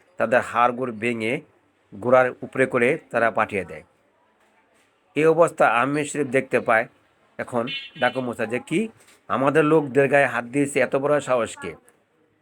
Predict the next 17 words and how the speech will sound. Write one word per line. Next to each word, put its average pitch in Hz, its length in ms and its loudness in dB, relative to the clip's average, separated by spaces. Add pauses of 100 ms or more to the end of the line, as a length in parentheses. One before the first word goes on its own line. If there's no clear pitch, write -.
(160)
হ্যাঁ, 156 320 2
এত - 200 -6
বড় 151 220 0
স্পর্ধা 143 400 -2
কার 127 220 0
হলো? 107 240 -6 (120)
এত 101 180 -8
বড় 143 240 0
সাহস 131 360 -2 (340)
কোথায় 147 240 -4
কে 151 160 0
পাইল?" 104 320 -2 (840)
তখন 131 260 0
একজন 131 300 0
বলে, 127 180 4
পরে 131 240 0
বলে 117 280 2